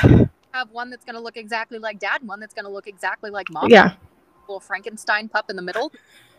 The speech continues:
Speaker 1: you know, does somehow look like both. And then I tell them, but it's also like with humans, it's, it's like
Speaker 2: Yeah.
Speaker 1: people that have multiple children, they don't, yeah, siblings look similar.
Speaker 2: Yes.
Speaker 1: And there's some that do look really similar, but then there's some that, like, my,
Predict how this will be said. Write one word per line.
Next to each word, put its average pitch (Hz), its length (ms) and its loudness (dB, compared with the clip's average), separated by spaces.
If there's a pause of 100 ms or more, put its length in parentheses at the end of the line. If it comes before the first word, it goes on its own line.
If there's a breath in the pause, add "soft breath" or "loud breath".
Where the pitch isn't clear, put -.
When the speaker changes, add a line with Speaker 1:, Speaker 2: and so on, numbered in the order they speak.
Speaker 1:
you 165 80 -8
know, 147 160 -12 (200)
does 160 240 -2
somehow 262 360 0
look 262 200 -12
like 247 240 -6
both. 247 280 -2 (120)
And 202 140 -6
then 226 100 -6
I 240 120 -4
tell 233 180 -10
them, 226 160 -12 (100)
but 247 100 -8
it's 254 140 -14
also 262 240 -8
like 220 220 -6
with 202 100 -16
humans, 349 460 -10
it's, 170 160 -8
it's - 160 -14
like 185 180 2
Speaker 2:
Yeah. 453 220 12
Speaker 1:
people - 560 -6
that 269 80 0
have 240 100 -6
multiple 220 320 -4
children, 170 560 -6 (280)
they 294 160 0
don't, 277 220 0 (220)
yeah, 440 220 2 (240)
siblings 277 520 -12
look 208 220 -8
similar. 156 480 -6 (400)
Speaker 2:
Yes. - 480 8
Speaker 1:
And 220 140 2
there's 240 160 0
some 226 180 0
that 226 120 -8
do 208 160 -12
look 170 260 -10
really 160 240 -10
similar, 143 400 -8
but 208 220 -4
then 175 160 -4
there's 202 180 -8
some 143 260 -6
that, 156 200 -4
like, 147 280 -2 (380)
my, 196 400 0